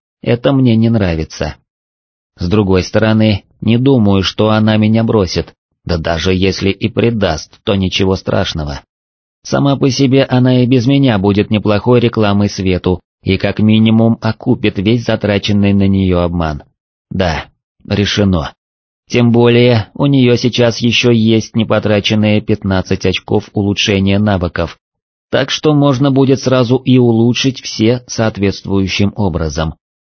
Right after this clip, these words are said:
Семь очков в массовость, чтобы как раз перекрыть весь наш отряд для грядущей ночной операции, и остальное в расстояние. Должно получиться очень даже неплохо. Широко улыбнувшись,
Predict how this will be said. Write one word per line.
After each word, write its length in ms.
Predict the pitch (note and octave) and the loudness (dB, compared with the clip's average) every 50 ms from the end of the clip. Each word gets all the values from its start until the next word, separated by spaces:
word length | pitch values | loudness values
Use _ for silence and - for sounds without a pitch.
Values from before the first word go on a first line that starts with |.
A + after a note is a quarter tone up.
| _ _ - | _ _ -12
Семь 280 | - - G#2+ G2+ F#2+ F#2 | -6 -2 0 0 2 0
очков 360 | F2+ - - F#2 F2+ D#2+ D#2+ | 0 -2 -2 -4 -4 -4 -2
в 40 | E2+ | -2
массовость, 720 | F2+ F2+ F2+ F2+ - - - A2+ A#2+ B2+ B2 B2 - - _ _ _ | -2 -2 -2 -2 -4 -4 -2 -2 0 -2 -2 -4 -10 -20 _ _ _
чтобы 360 | - - - A2+ A2 G#2+ A2+ | -10 -4 -2 0 0 0 0
как 180 | - A#2 G#2+ - | 0 0 0 0
раз 220 | A#2 A2+ A2 F#2+ | 0 0 0 0
перекрыть 500 | - G#2 G#2 G2+ G#2 - G#2+ G#2+ G2+ - | 0 0 0 0 0 0 0 0 0 0
весь 220 | G2 G#2 G2+ F#2+ - | 0 -2 -2 0 0
наш 260 | G2+ G2 G2 F#2+ - | -2 -2 0 -2 -4
отряд 440 | - G#2+ G2 - G2+ G2+ G2+ G2 F2 | -4 -4 -4 -2 -2 -2 -2 -2 -2
для 160 | G2 F#2+ F#2+ | -2 -2 0
грядущей 520 | F2+ F#2+ G2 F#2+ F#2+ G2 F#2 - - G2 | 0 0 0 0 0 0 0 0 0 0
ночной 420 | G2 F#2+ F#2 F2 - G2 F#2 F#2 F#2 | 0 0 -2 -2 -2 0 0 0 0
операции, 600 | F2+ - G2 F#2+ G2 F#2 - - G2 F#2+ F#2 - _ _ _ _ _ - | 0 0 0 0 0 -2 -2 -2 -2 -2 -2 -2 _ _ _ _ _ -4
и 100 | - F#2+ | -2 0
остальное 680 | G2+ G#2 G2+ - - G#2+ G2+ G2+ G#2 G#2+ A2 A2 A2 A2 | 0 0 -2 -2 -2 0 2 2 4 4 4 4 2 2
в 60 | G#2+ | 2
расстояние. 760 | G#2 G#2 - - A2+ A#2 A2+ G2+ F#2 F2 E2+ F2 E2+ E2+ - _ _ _ _ _ - | 0 -2 -2 -2 0 0 2 2 0 0 0 -2 -2 -4 -6 _ _ _ _ _ -8
Должно 420 | - G#2+ A#2 A#2+ A2 B2+ D3 D#3+ | -2 -2 0 0 0 0 0 -2
получиться 680 | D#3 - C#3 C#3 C#3 B2+ - C3+ C3+ C3 - - D#3 - _ - | 0 0 0 0 0 0 0 -2 -2 -2 -2 -4 -4 -6 _ -4
очень 440 | - B2+ A#2 G#2+ - - A#2+ B2+ B2+ | 0 0 2 2 0 0 0 2 2
даже 280 | A2 G#2 G2 F2+ F#2+ G2+ | 2 0 0 0 0 0
неплохо. 640 | G#2 G#2+ - - F2+ E2+ D#2+ D#2 - D#2+ C#2+ C#2 _ _ _ _ _ _ _ _ _ _ _ _ _ _ _ _ _ _ | 0 0 0 -2 -2 -2 -2 -2 -4 -6 -6 -8 _ _ _ _ _ _ _ _ _ _ _ _ _ _ _ _ _ _
Широко 460 | - - - F2+ F#2 F2+ F2 - F#2+ | -10 -6 -4 -2 -2 -2 -2 -2 -2
улыбнувшись, 840 | F#2 - - F2+ F2+ E2+ D#2+ G2 G#2+ A2+ G2 - - E2+ D2+ - - | -2 0 0 0 0 0 0 0 0 0 -2 -2 -4 -4 -4 -6 -12